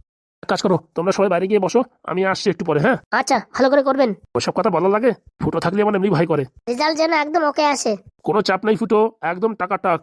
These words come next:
Speaker 2: বলছি, তোমার এখানে নার্সের দেখা যাচ্ছে না যে?
Speaker 1: আজকাল রুগী পত্র নেই, তাই ছাঁটাই করে দিছি এক মাসের জন্য, পরবর্তীতে রুগী টুকি আসলি তখন আবার ডেকে নেবো।
Speaker 2: বলছি, তাই হসপিটালে সাফ সাফাই কে করে?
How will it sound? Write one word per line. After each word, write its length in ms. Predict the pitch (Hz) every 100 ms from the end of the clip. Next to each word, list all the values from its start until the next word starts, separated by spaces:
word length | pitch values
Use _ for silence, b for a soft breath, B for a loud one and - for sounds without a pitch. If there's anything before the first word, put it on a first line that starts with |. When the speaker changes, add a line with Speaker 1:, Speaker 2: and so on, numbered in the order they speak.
| _ -
Speaker 2:
বলছি, 140 | 294 311
তোমার 140 | 320 349
এখানে 160 | 359 359
নার্সের 240 | 294 330 330
দেখা 120 | 320 370
যাচ্ছে 160 | 359 392
না 40 | 381
যে? 60 | 415 _ _ -
Speaker 1:
আজকাল 200 | - 190
রুগী 160 | 180 180
পত্র 160 | 180 196 185
নেই, 100 | 185 147 _ _ -
তাই 120 | 151
ছাঁটাই 200 | 160 170
করে 140 | 165 170
দিছি 140 | 165 175
এক 100 | 160
মাসের 200 | 151 165
জন্য, 140 | 156 139 123 _ _ -
পরবর্তীতে 360 | 160 160 165 190
রুগী 160 | 160 165
টুকি 140 | 196
আসলি 200 | 165 233
তখন 180 | 180 190
আবার 140 | 190 165
ডেকে 140 | 151 160
নেবো। 140 | 143 127 -
Speaker 2:
বলছি, 160 | 240 302
তাই 100 | 311 247
হসপিটালে 320 | 285 311 311
সাফ 160 | 302 277
সাফাই 180 | 320 311
কে 80 | 311
করে? 180 | 277